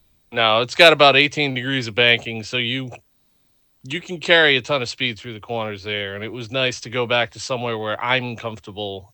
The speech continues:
And even though I've never dri-, driven there, the first time I went off into the corner, I was like, "Oh, it's a mini Thompson."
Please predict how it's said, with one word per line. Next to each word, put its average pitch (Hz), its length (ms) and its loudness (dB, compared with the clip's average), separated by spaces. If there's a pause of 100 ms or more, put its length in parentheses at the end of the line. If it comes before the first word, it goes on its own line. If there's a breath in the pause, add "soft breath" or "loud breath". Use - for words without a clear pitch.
(100)
And 107 320 -4
even 131 200 -6
though 131 100 2
I've 120 160 2
never 123 260 0
dri-, 123 360 -2
driven 139 320 -2
there, 107 320 -4 (200)
the 123 100 -6
first 151 320 0
time 135 160 2
I 131 60 0
went 127 200 -2
off 123 180 0
into 120 80 -8
the 113 80 -10
corner, 127 280 -2
I 107 60 -2
was 104 120 -8
like, - 240 -10
"Oh, 165 140 6
it's 104 140 -8
a 117 40 -12
mini 120 240 -4
Thompson." 110 440 -6